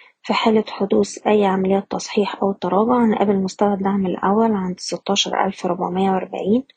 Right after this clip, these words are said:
ويليه مستوى الستاشر ألف خمسة وستين نقطة. وطبعًا في تباين واضح بين أداء الأسهم وبعضها، وبالتالي مهم جدًا إن احنا نرفع مستوى حماية الأرباح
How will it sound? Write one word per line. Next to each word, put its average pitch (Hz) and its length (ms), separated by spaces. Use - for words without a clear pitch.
ويليه 196 280
مستوى 196 480
الستاشر 196 680
ألف 208 140
خمسة 190 300
وستين 196 540
نقطة. - 320
وطبعًا 214 380
في 226 160
تباين 202 400
واضح 214 340
بين 214 240
أداء 208 220
الأسهم 202 460
وبعضها، 180 640
وبالتالي 202 520
مهم 196 280
جدًا 190 280
إن 185 100
احنا 196 220
نرفع 190 360
مستوى 190 420
حماية 196 400
الأرباح - 680